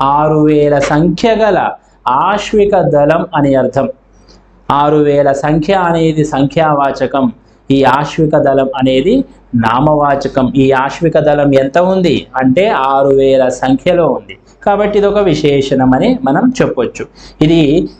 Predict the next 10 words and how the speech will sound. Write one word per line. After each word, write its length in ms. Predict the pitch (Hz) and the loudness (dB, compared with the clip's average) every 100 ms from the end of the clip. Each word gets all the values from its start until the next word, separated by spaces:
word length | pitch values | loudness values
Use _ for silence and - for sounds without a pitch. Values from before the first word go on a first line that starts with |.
| _ | _
సంఖ్యావాచక 960 | - 131 143 175 190 214 208 185 - 196 | -6 -2 -2 0 0 0 0 0 -2 0
విశేషణం, 680 | 185 151 156 151 151 143 151 - _ - | 0 0 0 0 0 -2 -2 -6 _ -4
ఇదేమో 360 | 143 147 156 254 302 - - - | 0 2 2 0 -2 -8 -18 -4
నామవాచకం. 840 | 123 117 151 156 135 120 - - - _ - 156 | -2 0 0 0 0 -4 -6 -8 -14 _ -6 0
ఈ 100 | 160 | 2
విధంగా 500 | 156 156 170 170 160 147 175 - _ _ 135 | 2 0 0 0 0 0 -2 -6 _ _ -2
విశేషణ 640 | 139 175 190 202 214 208 | 0 2 2 2 2 0
విశేష్యాల 800 | 160 139 175 208 208 - 202 196 185 | 0 0 0 0 -2 -2 0 0 0
మధ్య 400 | 139 131 175 175 | -2 -2 0 0
జరిగేదే 880 | 175 165 151 156 151 156 151 123 | 2 2 2 2 2 2 2 0